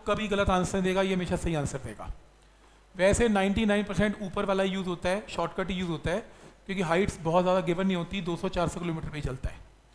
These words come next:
Next question है, if weight of the body on the surface, earth की surface पे weight two fifty newton है, actual weight, क्या करना है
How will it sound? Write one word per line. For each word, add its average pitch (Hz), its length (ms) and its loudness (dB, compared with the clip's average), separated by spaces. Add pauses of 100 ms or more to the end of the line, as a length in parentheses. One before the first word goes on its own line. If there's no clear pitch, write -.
(540)
Next 190 540 2
question 202 440 0
है, 190 300 0 (840)
if 240 260 -2
weight 208 400 4
of 196 220 2
the 226 140 2
body 175 340 2 (100)
on 185 200 4
the 220 140 2
surface, 170 640 -2 (100)
earth 185 220 0
की 226 120 0
surface 185 480 0
पे 220 180 2
weight 190 300 0
two 214 100 -6
fifty 202 320 -4
newton 196 360 2
है, 170 140 2 (100)
actual 233 340 0
weight, 196 260 4 (1120)
क्या 202 160 6
करना 220 300 4
है - 360 0